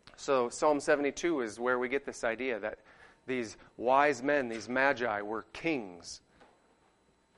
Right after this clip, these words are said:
And we sing that song. So while it wasn't extraordinary for a foreign king to bring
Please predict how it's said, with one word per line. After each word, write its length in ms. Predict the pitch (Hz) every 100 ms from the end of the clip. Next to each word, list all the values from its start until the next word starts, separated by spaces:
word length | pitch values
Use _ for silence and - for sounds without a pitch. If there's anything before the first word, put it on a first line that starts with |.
| _ -
And 100 | 120
we 100 | 113
sing 260 | 110 131 131
that 180 | 127 117
song. 400 | - 139 104 90 - _ _ _ _ _ _ _ _ _ _ _ - - _ _ _ _ _ _ _
So 160 | - 170
while 440 | 165 185 170 - - -
it 100 | 180
wasn't 380 | 196 208 208
extraordinary 1000 | 170 - - 165 175 196 185 165 147 143 139
for 260 | - 160
a 60 | 143
foreign 420 | - 170 185 165
king 280 | 156 160 147
to 120 | 147
bring 400 | 127 156 165 143